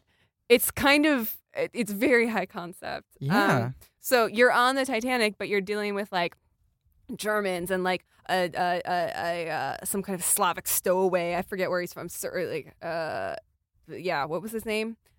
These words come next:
Speaker 1: I am, I am Vlad. I think his name is Vlad.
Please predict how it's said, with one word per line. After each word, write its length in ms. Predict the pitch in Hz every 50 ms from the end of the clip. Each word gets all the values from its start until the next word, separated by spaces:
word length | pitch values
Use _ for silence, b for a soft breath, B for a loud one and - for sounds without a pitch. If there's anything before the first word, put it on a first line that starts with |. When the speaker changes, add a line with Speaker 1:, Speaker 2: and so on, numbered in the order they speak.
| _ _
Speaker 1:
I 80 | - 170
am, 480 | 180 180 185 185 185 180 180 185 190 185 - _ _ _ _ _ _ -
I 40 |
am 100 | 170 170 170
Vlad. 400 | - - - 85 - - - - - - _
I 40 | 185
think 120 | - 202 202
his 100 | 208 202
name 120 | 196 185
is 80 | 180 -
Vlad. 160 | 185 170